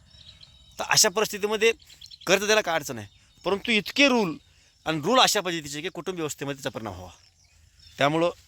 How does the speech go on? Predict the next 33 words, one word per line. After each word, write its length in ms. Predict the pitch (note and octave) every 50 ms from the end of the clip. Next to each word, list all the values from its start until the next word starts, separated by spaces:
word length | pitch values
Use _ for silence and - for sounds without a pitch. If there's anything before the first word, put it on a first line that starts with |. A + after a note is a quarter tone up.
| _ _ _ _ _ _ _ _ _ _ _ _ -
थोड्या 340 | - - F3+ G#3+ A3 G#3 F3+
बहुत 140 | C#3 D3 D3+ - - - - - - - B2+ A2+ -
प्रमाणामध्ये 540 | A#2+ A#2 A#2 A#2 A#2+ A#2 A2+ A2+ G#2+ F#2+ F#2+ - - - - - - - -
काही 100 | C3 B2
सुधारणा 420 | - A#2+ A#2 C3+ C#3 C#3+ D#3 C#3
होऊन 200 | A2+ G#2+ G#2 G2 - _ - - - - - -
एक, 60 | B2+ - - - - - -
एकरी 360 | D3 C#3 - _ - G3 A3 A3 - -
पाच 220 | C#3+ C#3 C3+ - C3
लाख 120 | B2 A#2 A2+
रुपये 280 | A#2+ A2+ - A2+ G#2+ G2 - - _ _ _ _ _ - - _ _
या 160 | A#2+ B2 C3 B2+
प्रमाणामध्ये 500 | - C3 B2 B2 B2 A#2+ A#2+ B2+ C3+ C3
मॉर्गेजच्या 580 | B2 B2+ B2+ C3 B2 C#3 C3 - - F#3 F#3+
बेसवरती 540 | D#3+ C#3+ D#3 - - B2+ A2 - - A#2+ G2 - - - - - - - - - -
कर्ज 280 | C#3 D#3+ D#3 D3+ D#3+ F#3 G3 - - - - - - _ _ -
देण्यात 540 | A2 A2 G#2 C#3+ D#3+ F3 F#3+ G#3+ A3 - F#3
यावं 180 | E3 D3+ D#3
आणि 100 | F3 F#3 E3 _ -
तेही 120 | F#3+ G3 A3
कुठल्या 320 | - G3 F3 E3 F#3+ F#3
प्रकारचं 340 | - E3+ D#3+ - D#3+ F#3 F#3+
सिबिल 380 | - - - C#3+ C#3 F#3+ F3+
वगैरे 240 | D3 C3+ C#3 D#3 F3
चेक 260 | E3 - - C3 -
न 60 | C3 A#2
करता. 200 | A2 G#2 - A#2+
तुम्ही 140 | C3 D#3+
सिबिलच्या 420 | D3 - - D#3 F3 F#3 - G#3+ G3
बेसवरती 380 | F#3 F3 F#3+ G3 F3+ G#3+ A3 G3 - - - - - - - - - - -
कर्ज 180 | - E3 F3 F3+
देण्यात 200 | E3+ F#3+ G3 G3
गेलेत 120 | F#3+ C#3+